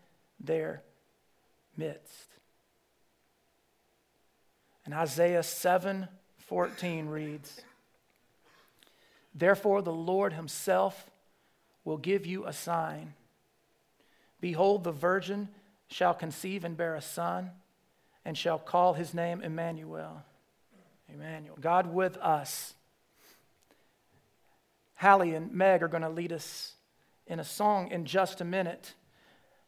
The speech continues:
But if you have never known this free gift, um,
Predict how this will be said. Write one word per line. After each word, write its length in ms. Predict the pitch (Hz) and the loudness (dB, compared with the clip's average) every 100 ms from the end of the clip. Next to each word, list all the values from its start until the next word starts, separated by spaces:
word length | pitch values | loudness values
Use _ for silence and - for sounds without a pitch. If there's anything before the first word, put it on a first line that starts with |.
| _ _ _ _ | _ _ _ _
But 140 | 165 196 | 0 0
if 140 | - | 2
you 140 | 247 294 | 4 8
have 460 | 262 226 185 - - - _ _ _ _ _ _ _ _ _ _ _ _ _ | 10 10 8 2 -14 -20 _ _ _ _ _ _ _ _ _ _ _ _ _
never 720 | 180 170 202 190 190 175 147 - _ _ _ _ _ _ _ _ _ _ _ _ _ _ _ _ | -6 4 4 6 4 2 0 -10 _ _ _ _ _ _ _ _ _ _ _ _ _ _ _ _
known 760 | 160 165 170 180 170 165 160 147 - | -4 0 2 2 0 -2 -6 -10 -12
this 240 | 156 175 - | -6 -6 -6
free 300 | - 175 160 | -4 -2 0
gift, 560 | 160 165 165 - - - _ - _ _ _ - _ _ _ _ _ _ _ - | 4 4 2 -6 -14 -20 _ -20 _ _ _ -20 _ _ _ _ _ _ _ -8
um, 640 | 160 156 151 156 156 147 | -4 -2 -4 -8 -12 -16